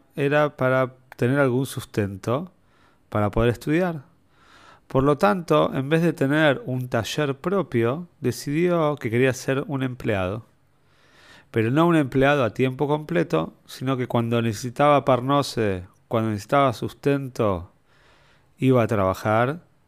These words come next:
y cuando no, tenía periodos de tiempo que se dedicaba a estudiar todo el día. La persona,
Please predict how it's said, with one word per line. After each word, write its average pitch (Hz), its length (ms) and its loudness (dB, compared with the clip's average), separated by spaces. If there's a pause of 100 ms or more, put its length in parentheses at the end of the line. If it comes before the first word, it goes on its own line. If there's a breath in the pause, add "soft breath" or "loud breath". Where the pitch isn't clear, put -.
(420)
y 127 160 -4
cuando 160 340 0
no, 196 380 0
tenía 156 380 0
periodos 147 480 2
de 139 80 0
tiempo 147 680 0
que 123 80 -10
se 120 200 -6
dedicaba 123 320 0
a - 20 -6
estudiar 123 720 -2 (240)
todo 113 220 0
el 95 80 -8
día. 95 300 -8 (1400 soft breath)
La 113 160 -2
persona, 156 720 2